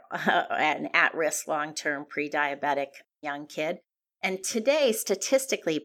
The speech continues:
post-covid, our adolescent pre-diabetic and diabetic is over twenty percent. And that's a staggering increase even in North America.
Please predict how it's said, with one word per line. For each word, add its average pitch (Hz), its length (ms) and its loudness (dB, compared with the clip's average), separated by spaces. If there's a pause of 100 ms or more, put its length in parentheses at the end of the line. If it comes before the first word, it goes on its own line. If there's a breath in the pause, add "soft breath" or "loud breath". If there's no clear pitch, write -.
post-covid, 202 720 -2 (340)
our 185 220 6 (140)
adolescent 185 760 4 (160)
pre-diabetic 156 720 2
and 151 120 -6
diabetic 147 560 0
is 147 140 -6
over 143 240 -8
twenty 139 320 -8
percent. - 560 -12 (500)
And 165 140 -6
that's 175 240 4
a 175 80 -2
staggering 160 640 -2
increase 143 580 -10
even 143 240 -8
in 135 120 -12
North 123 260 -14
America. 127 380 -18